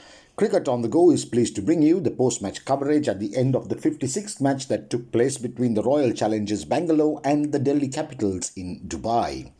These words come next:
Table toppers Delhi Capitals finish on losing note. This match report is brought to you courtesy M M B L Money Master, the largest representative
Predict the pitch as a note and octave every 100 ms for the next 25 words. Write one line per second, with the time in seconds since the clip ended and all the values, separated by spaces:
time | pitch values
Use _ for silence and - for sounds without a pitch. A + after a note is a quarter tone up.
0 | - - _ - _ - G#3 A3+ F#3+ C#3
1 | C3 C3 C3+ B2+ F2 C3 B2+ - C3 D3+
2 | D#3+ E3 D#3+ - F3 D#3 B2 - - G#2+
3 | G#2 A#2+ G#2 F2+ F#2+ A#2+ - - - _
4 | - - - - G#2+ - G2+ G2+ A#2+ B2
5 | C#3+ A2+ F2 A#2 - A#2+ C3+ D3 A#2 G2+
6 | - G2 A2+ A2 G#2 G2 A#2 G#2+ G2+ G2
7 | G#2 G2+ A2+ C3+ - E3+ A3 - D#2+ F2
8 | F#2 G#2 F#2 F2+ - A2 G#2+ G2+ G2+ B2+
9 | D3+ B2+ D3